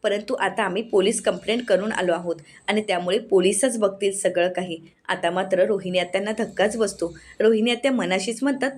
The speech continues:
"पोलीस कंप्लेंट म्हणजे आता राहुल अडकणार." तर आता राहुल जेवणासाठी नसतो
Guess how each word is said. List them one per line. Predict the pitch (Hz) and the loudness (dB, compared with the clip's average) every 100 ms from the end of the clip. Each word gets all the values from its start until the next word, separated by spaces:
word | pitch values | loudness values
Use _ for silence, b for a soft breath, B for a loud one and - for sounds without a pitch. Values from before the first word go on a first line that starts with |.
| - | 0
"पोलीस | 180 220 233 | 2 2 2
कंप्लेंट | 277 254 226 175 B B B | -2 0 -2 -4 B B B
म्हणजे | 190 190 | -8 -2
आता | 240 - 196 214 | -2 -2 0 0
राहुल | 196 185 202 247 | 0 -2 -4 0
अडकणार." | 190 185 190 170 165 - _ _ | 2 2 0 -8 -8 -16 _ _
तर | 285 | -10
आता | - 214 226 240 | -4 -4 -2 0
राहुल | 208 196 233 202 - B - | 0 0 -2 -4 -8 B 0
जेवणासाठी | 208 190 214 247 277 277 | 2 2 0 -2 -2 -2
नसतो | 254 262 - 175 | -2 -2 -2 -2